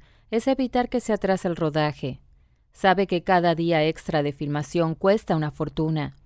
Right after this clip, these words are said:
Para eso tiene sus planillas, sus esquemas y sus cronogramas.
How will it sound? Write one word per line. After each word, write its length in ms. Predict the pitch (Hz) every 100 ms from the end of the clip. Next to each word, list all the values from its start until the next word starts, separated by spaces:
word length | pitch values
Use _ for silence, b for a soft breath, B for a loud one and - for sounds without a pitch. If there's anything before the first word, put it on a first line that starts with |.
| _ _ _ _
Para 260 | 214 220 214
eso 200 | 208 208
tiene 300 | 226 247 269
sus 180 | 247 -
planillas, 720 | 175 160 160 151 143 135 -
sus 220 | - 180
esquemas 580 | 156 143 - 190 214 196
y 60 | 185
sus 200 | 180 -
cronogramas. 840 | - 156 151 151 143 135 131